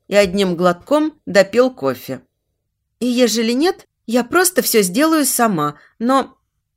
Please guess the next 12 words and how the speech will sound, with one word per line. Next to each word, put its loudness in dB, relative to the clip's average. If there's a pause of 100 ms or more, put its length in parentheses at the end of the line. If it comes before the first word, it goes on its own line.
(260)
Не 2
переоценивай 2
себя, 0
Кая. -8 (360)
Я 4
запросто 2
могу 2
запереть -2
тебя 2
до 4
следующей 0
весны, -2